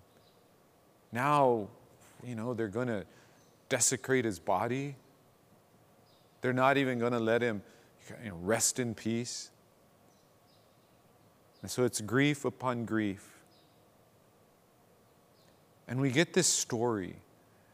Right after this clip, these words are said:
And it's the way it's told in Greek is, is so, to me, more vivid and more powerful than it is told in English. But we still kind of get it in English. And, and we, we, we see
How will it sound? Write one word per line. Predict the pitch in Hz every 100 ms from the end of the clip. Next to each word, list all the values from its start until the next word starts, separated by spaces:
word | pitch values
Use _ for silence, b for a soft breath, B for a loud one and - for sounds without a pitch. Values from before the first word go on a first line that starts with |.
| b b b -
And | 117
it's | 127 -
the | 120
way | 123 180
it's | 196 -
told | - 156 147
in | 135
Greek | 107 120 117 107 107
is, | 95 - -
is | 113
so, | - 147 165 160 135 110 92 b b b b _ _
to | -
me, | 127 143
more | 131 123 113
vivid | 98 131 135 127 113
and | 113
more | 113 110
powerful | - 120 123 127 123 120
than | 110 113
it | 107 110
is | 104 -
told | - 113
in | 107 101
English. | 104 95 90 - 110
But | 110
we | 113
still | - 147 160
kind | - 185 160
of | 110
get | 98 113 120
it | 98
in | 95
English. | 92 95 92 90 - - _ b b b b b b b _ _ _ _ _ -
And, | 139 139 143
and | 143 135
we, | 135 135 - 131
we, | 127 120 98 - - _
we | 135 123
see | - 175 185 170